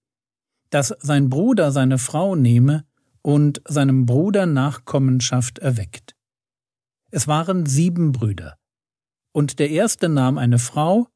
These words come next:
und als er starb, hinterließ er keine Nachkommenschaft. Und der zweite nahm sie und starb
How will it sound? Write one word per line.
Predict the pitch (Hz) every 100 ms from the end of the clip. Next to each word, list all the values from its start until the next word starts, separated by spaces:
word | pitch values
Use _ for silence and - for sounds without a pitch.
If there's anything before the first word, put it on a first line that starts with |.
| _ _ _
und | - 151
als | 143 147
er | 135
starb, | 120 - 151 180 -
hinterließ | 139 127 120 135 147 -
er | 135 135
keine | - 117 131
Nachkommenschaft. | 147 123 120 - 127 110 107 113 - - - _ _ _ _ _ _ _ _ -
Und | 170 -
der | 170 156
zweite | - 170 196 - 151
nahm | 131 131 147
sie | 143 135
und | 120 107
starb | - - 139 147 -